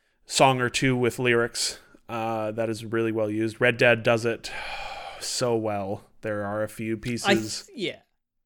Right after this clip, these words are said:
Speaker 1: of music that are really, <laughs> really tremendous.
Speaker 2: Mm,
Speaker 1: Uh,
Speaker 2: I could be wrong, but I think they actually used the, um, kind of the more menial background stuff for when you're just, uh, exploring the world.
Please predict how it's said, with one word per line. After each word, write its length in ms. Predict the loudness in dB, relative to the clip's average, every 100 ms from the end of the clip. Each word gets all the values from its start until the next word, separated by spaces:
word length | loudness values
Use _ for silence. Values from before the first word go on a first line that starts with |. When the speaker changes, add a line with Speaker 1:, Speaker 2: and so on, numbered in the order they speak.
| _ -14 -12
Speaker 1:
of 160 | -10 -8
music 340 | -8 -8 -10
that 140 | -10 -10
are 120 | -10
really, 500 | -4 -2 0 -2 -8 -10 -18
<laughs> 260 | _ -12 -6
really 300 | -2 -2 -4
tremendous. 840 | 0 0 2 0 0 0 0 0 -6 -20 _ _ _ -12
Speaker 2:
Mm, 340 | -8 -8 -6
Speaker 1:
Uh, 20 | -4
Speaker 2:
I 80 |
could 220 | 0 0 0
be 140 | -2
wrong, 560 | -2 4 8 8 6 2
but 140 | 2
I 80 | 0
think 840 | -2 -14 -2 2 2 0 -6 -14 -16 -16 -8
they 220 | -2 0
actually 260 | 0 -2 -4
used 640 | -2 -2 -2 -4 -8 -12 _ _ _ _ -8
the, 640 | -2 0 0 0 0 -2 -6
um, 500 | -6 -6 -8 -12 -18 _ _ -20 _
kind 140 | 2 4
of 100 | 4
the 60 |
more 180 | 6 6
menial 400 | 4 4 2 2
background 480 | 4 4 4 0 0
stuff 260 | -2 -4 -4
for 400 | -18 -20 -6 -2
when 180 | 0 0
you're 60 |
just, 360 | -2 -2 -2 -2
uh, 360 | -2 0 0 -2
exploring 400 | -4 2 4 4
the 60 | 2
world. 400 | 2 2 -2